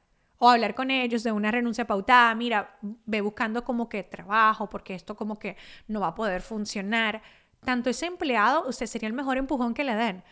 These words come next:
porque seguramente encontrará un trabajo donde se sienta más cómodo. Entonces, esto es algo que tenemos que, y esto para mí, yo creo que es un tema de contratación respetuosa. Y también tú como C E O de tomar decisiones difíciles porque tú te mereces trabajar con el mejor equipo.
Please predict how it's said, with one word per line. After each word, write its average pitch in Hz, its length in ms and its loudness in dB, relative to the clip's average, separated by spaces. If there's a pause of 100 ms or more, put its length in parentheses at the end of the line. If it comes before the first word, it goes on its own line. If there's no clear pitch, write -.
(160)
porque 226 180 -2
seguramente 262 520 -2
encontrará 214 360 -2
un 220 140 -4
trabajo 330 500 2 (120)
donde 208 240 -4
se 196 100 -6
sienta 185 300 -8
más 214 160 -6
cómodo. 180 480 -6 (400)
Entonces, 220 500 -4
esto 311 280 -4
es - 80 -6
algo 233 180 -2
que 269 80 -4
tenemos 220 320 -6
que, 262 180 -8
y 233 140 -2
esto 269 180 -4
para 247 220 -2
mí, 285 240 -4 (140)
yo 226 140 0
creo 233 120 -2
que 262 40 -2
es 247 80 -6
un 262 80 -6
tema 247 220 -2
de 254 100 -2
contratación 220 560 -6
respetuosa. 202 680 -4 (680)
Y 247 100 0
también 214 440 -2
tú 254 240 -6
como 269 260 -2
C 233 180 -4
E 220 100 -2
O 285 80 2
de 294 100 0
tomar 196 300 -4
decisiones 220 360 -6
difíciles 285 560 -4
porque 202 320 -6
tú 311 260 -4
te 339 120 -6
mereces 226 460 -4
trabajar 214 400 -4
con 277 160 -4
el 202 120 -4
mejor 185 380 -4
equipo. 233 420 -8